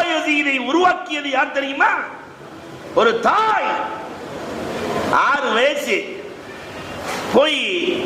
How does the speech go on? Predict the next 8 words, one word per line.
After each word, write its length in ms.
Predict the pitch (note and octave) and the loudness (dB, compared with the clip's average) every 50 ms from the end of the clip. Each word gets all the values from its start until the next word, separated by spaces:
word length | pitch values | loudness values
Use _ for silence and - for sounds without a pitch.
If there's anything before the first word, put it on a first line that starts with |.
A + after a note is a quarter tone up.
| - - - - | -4 -4 0 2
உஸ்தாதிட்ட 500 | - G3+ G3+ - E4 E4 D#4 D4 C#4 C#4 | 2 2 4 6 4 4 4 2 2 4
ஒப்படைச்சு, 920 | C4 A#3+ A3 A3 A#3 C4+ C#4 C4 A3+ G#3+ - - C#4+ C4+ A#3 F#3+ - - - | 4 4 4 2 2 2 2 2 2 -2 -4 -2 -2 0 0 -2 -2 -4 -4
"இவரை 220 | G3 G3+ G3 F3 | -2 2 2 2
ஹாஃபிலுல் 600 | E3 E3+ G#3 C#4 D4+ D4 - E4 D4+ D4 C#4 - - | 2 4 2 2 2 2 -2 -2 -2 -2 -2 -4 -2
குர்ஆனாக 580 | - A#3+ A3 G#3+ G#3+ A3 G#3+ G3+ F#3+ F#3+ G3+ A#3+ | 0 2 2 4 4 2 2 2 0 0 0 2
ஆக்கி 320 | B3 G#3+ G#3+ G#3 - G#3 | 2 0 0 0 -2 -2
அனுப்புங்கள் 680 | G3 F3 E3+ E3 E3+ - D#3+ D3 B2+ A#2+ B2 G2 - - - | -2 0 -2 -2 -4 -4 -6 -4 -2 -2 -2 -2 -4 -6 -6
உஸ்தாத்." 540 | D3 C#3+ C#3+ - C#3 C#3 C#3 C#3 - - | -6 -6 -2 2 2 2 2 0 -4 -12